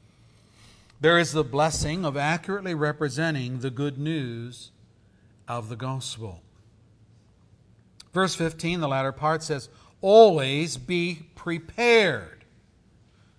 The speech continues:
to give an answer to everyone who asks you to give the reason for the hope that you have." Have you ever thought that, um, you live your Christian life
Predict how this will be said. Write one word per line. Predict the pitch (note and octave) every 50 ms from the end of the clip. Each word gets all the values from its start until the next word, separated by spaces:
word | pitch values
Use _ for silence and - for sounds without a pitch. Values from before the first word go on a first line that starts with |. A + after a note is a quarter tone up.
| _ _ _ _ _ _ -
to | - C3+
give | A#2 B2+ E3+ F#3+ G3+
an | G3+ G3
answer | G3 G3 F#3+ F3+ - - D3+ C3+
to | C3+ C#3 C#3+
everyone | D#3 F3+ G3 G3 F3 D3 C3+ C3+ C#3 C#3+
who | C#3+ D3 -
asks | - C#3+ E3+ F#3+ A#3 A#3 - - - G#3+
you | G3 D#3+
to | C#3+ D3
give | C3+ C#3 D3+ C3+ A#2
the | B2+ C3
reason | B2 B2 B2 B2 A#2 G#2+ - A2+ A2+ C3+ F3 G3+ F#3+ - _ _ _ _ _ - - _ -
for | - - C3+ C#3
the | C3 E3 F3
hope | D3+ D3 G3+ G3+ E3+ C3 A#2 - - - - _ _ _ _ _ _ _ _ _ _ _ _ _ _ _ _ _ _ _ _ - G2+
that | G#2+ A2 - -
you | A#2+ B2 B2
have." | A#2+ C3 C#3 B2+ A2 F2+ F2 - - - - - - - _ _ _ _ _ - - - - - - - - _ _ _ _ - - - _ _ - - - - - - - _ _ _ - - - -
Have | - F#3 G#3+
you | B3+ C#4+
ever | D4+ D#4 C#4
thought | - - - G#3+ G3 G3 G3+ G#3 G3+ -
that, | F#3 E3 D#3 D#3 - - -
um, | E3+ D#3+ D3+ C#3+ C#3+ C#3 C3+ - C3+ A#2 - - - - - -
you | B2+ C3
live | C3+ D#3+ G#3 G#3 F#3
your | F3+ E3
Christian | D#3+ - G3+ G3+ G3 - - - D#3 C#3+ C#3
life | C#3 C3+ C#3+ D3 C#3+ -